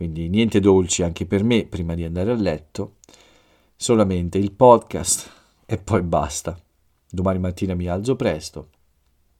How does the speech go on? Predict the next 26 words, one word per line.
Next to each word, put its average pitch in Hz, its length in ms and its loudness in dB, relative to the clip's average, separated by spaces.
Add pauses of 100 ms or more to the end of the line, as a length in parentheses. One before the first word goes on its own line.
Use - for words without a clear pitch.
(460)
quindi, 85 440 -4 (640)
eh, 71 240 -12
è - 60 -12
meglio 90 280 -2
se - 140 -4
io 80 120 -2
vada 78 440 -6
a 80 100 -12
dormire, 85 760 -6 (680)
eh, 73 320 -10
fra 85 220 -4
poco, 82 560 -4 (800)
anche 95 320 0
se 90 80 -4
a 90 40 -2
dire 95 200 2
la 92 80 -2
verità 110 480 -4
questa 90 280 -8
sera, 87 400 -6 (460)
eh, 82 220 -10
non 117 160 2
mi 110 80 0
sento 82 280 -4
affatto 78 380 -10
stanco. 65 640 -10